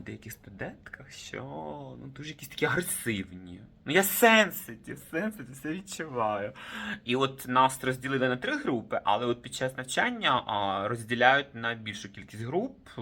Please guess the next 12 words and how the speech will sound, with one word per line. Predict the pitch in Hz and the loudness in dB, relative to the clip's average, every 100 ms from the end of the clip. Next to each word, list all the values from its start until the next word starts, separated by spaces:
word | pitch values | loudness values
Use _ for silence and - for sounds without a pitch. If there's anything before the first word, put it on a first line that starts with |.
| 110 | -8
і | - 113 123 - - - - - - | -6 -4 -6 -6 -16 -14 -16 -16 -8
я | 123 | -6
завжди | 120 123 | -6 -6
шукаю, | 147 131 135 135 123 | -6 -6 -4 -4 -4
де, | 117 165 160 | -2 -2 -2
де, | 120 160 | -6 -8
де, | 135 151 214 160 | -8 -8 -8 -2
де | 123 294 | 6 6
мої, | 330 262 262 262 320 403 523 - | 6 2 2 4 4 2 2 -2
е, | 151 | 0
одногрупниці. | 143 139 139 165 190 196 190 135 - 113 110 - - 98 92 - - - - _ _ _ _ _ - | 2 2 2 -2 -6 -4 -6 -6 -10 -12 -12 -14 -14 -10 -10 -12 -20 -20 -20 _ _ _ _ _ -16
От, | 87 | -16